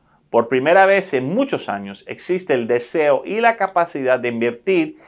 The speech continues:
en el sector nuclear, lo que indica su resurgimiento como área de crecimiento. El actual impulso de la industria nuclear refuerza aún más las perspectivas positivas para el uranio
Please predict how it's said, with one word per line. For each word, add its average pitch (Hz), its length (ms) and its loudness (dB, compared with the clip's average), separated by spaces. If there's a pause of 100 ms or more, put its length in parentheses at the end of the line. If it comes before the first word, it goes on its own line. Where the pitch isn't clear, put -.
(180)
en 143 160 -2
el 151 100 -6
sector 117 460 0
nuclear, 139 640 2 (280)
lo 117 140 -2
que 143 120 0
indica 185 480 0
su 170 260 -4
resurgimiento 151 1080 -2
como 120 280 0
área 120 220 2
de 110 140 -4
crecimiento. 127 760 -10 (840)
El 123 140 2
actual 208 360 4
impulso 190 500 0
de 139 100 4
la 123 60 2
industria 151 440 -2
nuclear 156 720 0
refuerza 175 600 0
aún 151 260 2
más 135 360 0 (260)
las 113 200 0
perspectivas 165 800 0
positivas 127 760 0
para 110 220 0
el 110 100 -2
uranio 131 580 2